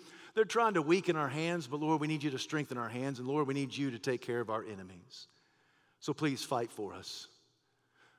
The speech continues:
Will you remember? Will you deal decisively with Tobiah, Sanballat, Geshem, all the other enemies?" I want you to note, um,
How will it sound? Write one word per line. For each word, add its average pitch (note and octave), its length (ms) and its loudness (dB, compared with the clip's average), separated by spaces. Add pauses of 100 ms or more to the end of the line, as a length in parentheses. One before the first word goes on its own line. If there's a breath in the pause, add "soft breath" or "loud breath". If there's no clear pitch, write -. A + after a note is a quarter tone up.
Will B2 80 -2
you C#3 180 4
remember? A2+ 580 -2 (880 soft breath)
Will A2+ 120 -10
you A#2+ 100 -6
deal C#3+ 240 2
decisively G#2 760 -2 (680)
with G2+ 120 -8
Tobiah, F#2 520 -4 (840)
Sanballat, F2 640 -8 (1000)
Geshem, A2+ 420 -6 (720)
all A2+ 160 0
the A2 140 -8
other G2 140 -10
enemies?" F2 600 -16 (1000 loud breath)
I G3 40 -2
want B3 200 0
you B3 60 -2
to A3+ 80 -2
note, C3+ 400 0 (540 soft breath)
um, G#2+ 340 -4